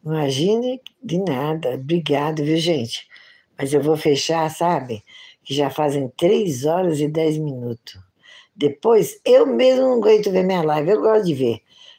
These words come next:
Mas eu mesmo não aguento de tanta demora que fica. Imagina os outros, né? Ah, deixa eu tentar aqui esses troços aqui. Deixa eu ver.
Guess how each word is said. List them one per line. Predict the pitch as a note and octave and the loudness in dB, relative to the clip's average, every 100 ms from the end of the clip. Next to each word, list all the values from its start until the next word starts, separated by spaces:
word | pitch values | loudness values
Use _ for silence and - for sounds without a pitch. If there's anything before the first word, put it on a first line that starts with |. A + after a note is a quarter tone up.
| - | -4
Mas | D#3 F3 | 0 4
eu | B3+ | 4
mesmo | B3 B3+ C4 | 4 4 4
não | C4 | 2
aguento | A3 E3 C#3 - | 2 0 0 -6
de | C#3+ B2+ - | -12 -14 -4
tanta | C4+ D4 C4 | -4 0 0
demora | A3 G3+ G3 G3+ G3+ | 2 0 0 0 0
que | G3 | -4
fica. | - D3 B2+ C#3+ | -4 -4 -2 -4
Imagina | D#3 D3+ D3+ B3 | -4 -2 -2 -2
os | A#3+ | -2
outros, | C#3+ A#2 A#2 C#3 | -2 -4 -6 -10
né? | D#3+ D3+ - - - | -10 -12 -18 -20 -12
Ah, | - A3 | -4 0
deixa | A3 - | 0 0
eu | A4+ | 2
tentar | A#4+ - A#3 | 2 2 0
aqui | F3 - F3 | 0 0 0
esses | D3+ D#3 - | 0 -6 -6
troços | C#3+ C3 A#2+ | -2 -2 -2
aqui. | A#2+ B2 | -8 -6
Deixa | E3+ G3+ - | -4 -2 -2
eu | F#3 | -2
ver. | A2+ | -4